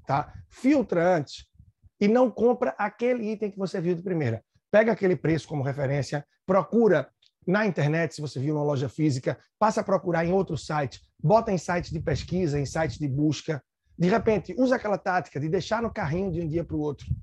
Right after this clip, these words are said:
pra ver se não chega um cupom de frete grátis, de um desconto de dez por cento. Quem sabe nesse meio tempo até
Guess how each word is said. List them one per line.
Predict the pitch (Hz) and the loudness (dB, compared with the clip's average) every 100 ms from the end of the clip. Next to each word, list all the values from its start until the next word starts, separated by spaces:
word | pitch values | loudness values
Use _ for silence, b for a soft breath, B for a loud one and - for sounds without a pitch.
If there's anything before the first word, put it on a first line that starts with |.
| - - - | -10 -10 -6
pra | - 180 | 0 2
ver | 160 | 2
se | - | 0
não | 170 | -2
chega | 190 180 | 0 0
um | 170 | -2
cupom | 175 135 180 180 | -4 -2 2 2
de | 156 | 0
frete | - 165 160 | -2 -4 -4
grátis, | 143 160 165 139 143 | -4 0 0 -2 -6
de | |
um | 160 | -6
desconto | 135 - 190 180 | -6 -2 -2 0
de | 151 147 | -2 -2
dez | 151 | -2
por | - | -4
cento. | - 165 165 b b | -4 -4 -4 b b
Quem | - 214 | 2 2
sabe | - 214 202 | 2 -2 0
nesse | 185 185 | -4 -2
meio | 180 190 | -2 0
tempo | - 180 - | -2 -4 -4
até | 139 160 156 | -6 -4 -4